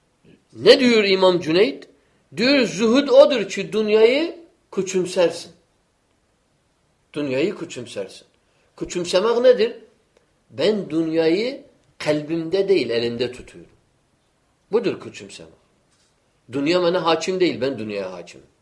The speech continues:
Dünyayı küçümsersin. Sonra ne diyor? İzini de dünyanın kalbinden silersin. Çünkü çok insan var, oruç, oruç ibadetini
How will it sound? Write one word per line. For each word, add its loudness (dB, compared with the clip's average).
Dünyayı 4
küçümsersin. 0
Sonra 8
ne 8
diyor? 2
İzini 0
de 8
dünyanın 2
kalbinden 0
silersin. -6
Çünkü -8
çok 2
insan -2
var, 0
oruç, 0
oruç -2
ibadetini -2